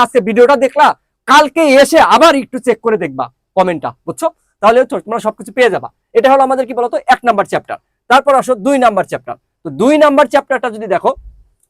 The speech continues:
দুই নাম্বার চ্যাপ্টার থেকে আমাদের কি একটা,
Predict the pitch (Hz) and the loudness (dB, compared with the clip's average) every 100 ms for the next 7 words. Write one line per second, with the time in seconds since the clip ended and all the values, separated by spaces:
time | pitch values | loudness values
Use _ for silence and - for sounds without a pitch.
0 | _ 151 220 269 269 262 277 277 277 262 | _ -2 2 4 2 2 0 -2 0 2
1 | 254 262 240 294 - _ _ _ _ 202 | 2 0 -4 -6 -16 _ _ _ _ -4
2 | 202 - 226 233 | -2 2 4 4